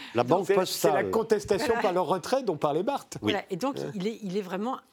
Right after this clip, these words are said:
Speaker 2: indemne. Je veux dire, il, il peut pas être menacé de... J'ai une amie à qui il est arrivé l'autre jour, euh, une chose qui montre ce contrôle. Euh, elle a,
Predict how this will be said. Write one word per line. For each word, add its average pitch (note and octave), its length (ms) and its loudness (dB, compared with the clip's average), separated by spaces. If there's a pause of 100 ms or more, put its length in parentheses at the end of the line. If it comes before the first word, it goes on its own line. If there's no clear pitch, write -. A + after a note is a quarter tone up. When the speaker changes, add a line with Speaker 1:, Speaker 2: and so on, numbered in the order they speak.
Speaker 2:
indemne. G3 400 -2
Je D#3 60 -10
veux C#3+ 40 -12
dire, D#3+ 160 -4 (140)
il, D3+ 80 -10 (140)
il E3+ 60 -10
peut E3 200 -6
pas G#3+ 140 0
être G3+ 120 -6
menacé G3+ 440 0
de... G3 100 -2 (240)
J'ai - 140 -4
une F#3 80 0
amie G3+ 240 0
à D#3 60 -4
qui - 120 -10
il E3+ 80 -4
est D#3+ 40 0
arrivé D3 260 -4
l'autre D#3 160 -6
jour, F3+ 240 -2
euh, B2+ 60 -6 (280)
une F3+ 60 -8
chose A#3+ 260 -2
qui - 140 -6
montre G3+ 380 0
ce - 140 -8
contrôle. G3+ 540 -4 (560)
Euh, E3 100 -2 (120)
elle F3 160 -4
a, C#3+ 200 -2